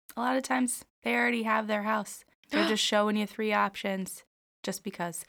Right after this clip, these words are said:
Speaker 1: Sometimes it's the
Speaker 2: Wow.
Speaker 1: producer's house.
Speaker 2: Why?
Speaker 1: I don't know. It's upsetting.
Speaker 2: What? Why are we watching this?
Speaker 1: <laughs> I
Speaker 2: We're,
Speaker 1: don't know.
Speaker 2: we are living a lie.
Speaker 1: We are living lies. Reality television is a lie in general.
Speaker 2: Yeah.
Speaker 1: But
Speaker 2: That's why I liked early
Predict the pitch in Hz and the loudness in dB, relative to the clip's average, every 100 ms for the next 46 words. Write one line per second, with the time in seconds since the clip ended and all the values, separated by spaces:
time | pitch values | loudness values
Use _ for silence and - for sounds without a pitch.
0 | - - 202 202 220 220 214 202 190 190 | -16 0 2 4 2 4 6 8 8 6
1 | 226 233 208 190 185 175 - - 226 320 | 4 2 0 -2 0 -2 -4 2 8 8
2 | 381 269 202 - 190 202 208 208 202 - | 8 6 2 0 0 2 2 2 0 -4
3 | _ _ _ _ _ _ _ _ - 233 | _ _ _ _ _ _ _ _ -10 -6
4 | 220 - 202 196 190 - _ _ - - | -4 -2 -2 -2 -4 -10 _ _ -20 -14
5 | - 440 233 302 - 262 302 370 381 370 | -10 -2 2 2 4 6 8 10 10 8
6 | 392 392 339 269 226 220 294 262 285 262 | 8 6 6 6 6 4 4 6 8 8
7 | 262 277 240 226 220 208 190 175 165 254 | 8 8 6 4 4 2 2 2 6 6
8 | 240 233 226 220 233 226 226 226 - - | 6 6 4 4 2 0 0 -4 -12 -10
9 | - 196 202 - 247 339 381 339 269 262 | -2 0 0 2 6 8 8 6 6 6
10 | 226 220 240 196 175 165 - - - _ | 6 4 4 4 4 4 2 -8 -12 _
11 | 220 208 202 170 - - 208 - - - | 4 6 6 6 2 0 -2 -8 -16 -4
12 | 311 185 - - - - 403 415 523 539 | 2 2 2 -4 -6 4 4 6 4 6
13 | 453 349 - - 208 202 214 254 269 | 4 2 0 2 4 4 4 6 4